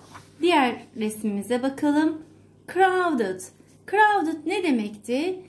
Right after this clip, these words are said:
Kalabalık demekti çocuklar. Crowded, kalabalık demekti. Şimdi Ankara ile İzmir'i kalabalık olması durumuna göre karşılaştırıyoruz.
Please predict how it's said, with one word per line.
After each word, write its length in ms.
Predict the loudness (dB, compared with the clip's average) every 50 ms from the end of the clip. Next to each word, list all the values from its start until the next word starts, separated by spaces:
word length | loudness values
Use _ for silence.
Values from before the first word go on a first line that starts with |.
| -20 -20 -20 _
Kalabalık 720 | -8 -4 0 0 2 2 4 4 4 4 4 2 0 0
demekti 440 | 0 0 2 0 -2 -4 -6 -8 -8
çocuklar. 760 | -8 -8 -8 -8 -10 -12 -8 -6 -4 -4 -4 -6 -10 -14 -20 -20 _ -20 -20 -20 -20 -20 -20 _ _ -20 -20 -20 -20 -20 -20 _ _ -20 -20 -20 -20 -20 -20 -20 -20 -20 -20 -20 -20 -20 -20 -20 -20 -20 -20 -20 -20 -8 0
Crowded, 680 | 2 4 6 6 6 4 2 0 0 -2 -2 -2 -2 -6 -12 -16 -20 _ _ _
kalabalık 680 | -6 -2 0 2 2 2 2 2 0 0 -2 -2 -4
demekti. 640 | -6 -4 -4 -6 -6 -8 -10 -10 -8 -8 -8 -8 -8 -14 -20 -20 -20 -20 _ _ _ _ -12
Şimdi 640 | -8 -6 -2 0 4 4 4 4 4 2 0 -2 -6 -10 -14 -6 -4
Ankara 500 | -2 -2 -2 -4 -6 -4 -2 0 2 4
ile 300 | 2 2 2 0 -4 -2
İzmir'i 800 | 0 0 0 0 0 0 0 0 2 2 0 0 -2 -4 -8 -12 -20 _ _
kalabalık 680 | -2 0 2 4 4 4 2 2 2 2 2 2 0 -2
olması 560 | -2 0 2 2 2 0 -2 -6 -6 -4 -2
durumuna 420 | 0 2 4 4 4 4 4 4
göre 340 | 4 2 2 2 0 0 -2
karşılaştırıyoruz. 1120 | 0 0 2 2 2 0 -2 -2 0 0 -2 -2 -4 -4 -2 0 0 0 -2 -4 -8 -10